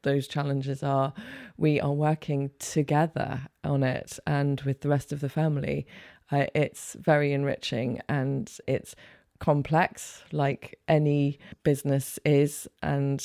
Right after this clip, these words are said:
I feel like the complexity, the diversity is all part of this richness that we're very grateful to have in our lives.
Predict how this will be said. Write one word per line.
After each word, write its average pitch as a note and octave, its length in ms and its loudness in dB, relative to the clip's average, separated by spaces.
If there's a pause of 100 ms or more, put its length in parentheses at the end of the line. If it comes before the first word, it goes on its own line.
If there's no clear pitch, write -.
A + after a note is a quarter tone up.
(100)
I D3 80 2
feel C#3+ 360 2
like C3+ 460 0
the D3 80 -2
complexity, C3+ 1000 -2
the C3 140 -2
diversity C3 840 0
is C3 200 -2
all C3 260 0
part C3+ 400 -4
of C#3 160 -10
this C3 300 -6 (480)
richness - 640 0
that - 140 -4
we're C#3 260 -2 (220)
very C#3 320 0
grateful - 460 -4
to C#3+ 100 -6
have B2 160 -4
in A#2 80 -4
our B2 80 -2
lives. C3 460 -4